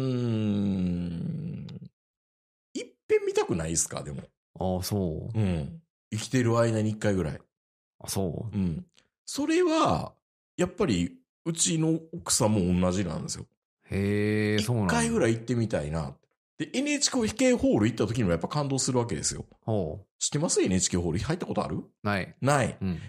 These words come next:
Speaker 1: エヌエイチケーホールは、普段のエヌエイチケーホールと、あの、普段コンサートをやってるエヌエイチケーホールと、
Speaker 2: はい。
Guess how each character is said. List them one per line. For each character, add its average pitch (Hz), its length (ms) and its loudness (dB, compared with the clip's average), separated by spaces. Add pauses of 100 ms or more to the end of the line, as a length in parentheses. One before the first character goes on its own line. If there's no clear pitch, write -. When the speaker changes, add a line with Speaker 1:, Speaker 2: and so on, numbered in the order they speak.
Speaker 1:
エ 208 100 0
ヌ 285 80 0
エ 320 40 2
イ 311 40 0
チ - 160 0
ケ 277 140 2
ー - 20 2
ホ 269 200 2
ー - 40 4
ル 87 100 2
は、 87 220 2
普 - 140 -2
段 254 200 2
の 98 100 2
エ 92 100 4
ヌ 98 80 4
エ - 20 2
イ 95 40 2
チ - 120 -4
ケ 104 120 0
ー 101 40 2
ホ 98 220 0
ー - 20 0
ル 73 80 -2
と、 101 380 0 (400)
あ 87 140 0
の、 85 200 -2
普 156 100 -2
段 123 140 2
コ 135 140 -2
ン 113 40 2
サ 85 120 0
ー - 20 -2
ト 78 100 -2
を - 40 0
や 78 60 0
っ - 20 -4
て - 160 -8
る 82 80 0
エ 82 40 0
ヌ 82 60 0
エ 78 40 -2
イ - 20 -4
チ - 240 -8
ケ 85 140 -2
ー - 20 -2
ホ 85 80 -4
ー - 20 -
ル 90 240 2
と、 120 60 0
Speaker 2:
は 90 160 0
い。 - 40 -12